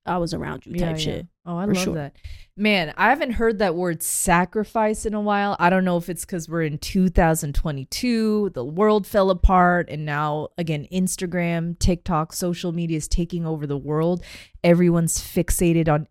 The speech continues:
Speaker 2: instant gratification now, right? But dang, that word sacrifice, I really <laughs> haven't heard of that <laughs> word in a while, but I, I don't know, like, maybe it's just me, but I don't think that a lot of people are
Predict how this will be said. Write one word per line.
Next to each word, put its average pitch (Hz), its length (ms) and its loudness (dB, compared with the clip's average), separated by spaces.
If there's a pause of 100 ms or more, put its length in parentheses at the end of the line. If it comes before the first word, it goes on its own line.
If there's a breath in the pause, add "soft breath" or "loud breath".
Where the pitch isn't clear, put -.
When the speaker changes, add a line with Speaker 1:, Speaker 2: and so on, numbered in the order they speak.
Speaker 2:
instant 175 480 0
gratification 175 840 -2
now, 196 220 0
right? 185 360 -2 (440)
But 190 120 0
dang, 208 240 4
that 180 140 2
word 214 180 2
sacrifice, 208 800 0
I 175 300 0
really 208 260 6
<laughs> - 120 8
haven't 196 340 0
heard 190 300 -2
of 196 100 -6
that 196 220 0
<laughs> 240 140 -6
word 240 200 4
in 220 100 0
a 185 60 -2
while, 175 560 -2
but 185 220 2 (1000)
I, 202 340 6
I 202 100 2
don't 240 180 2
know, 233 240 4
like, 165 360 0
maybe 190 360 0
it's 214 160 -6
just 185 220 -6
me, 170 400 -2
but 175 160 0
I 175 140 0
don't 208 240 0 (100)
think 190 260 -2
that 175 140 0
a 156 60 0
lot 156 280 -2
of 160 120 -8
people 160 440 -4
are 151 400 -2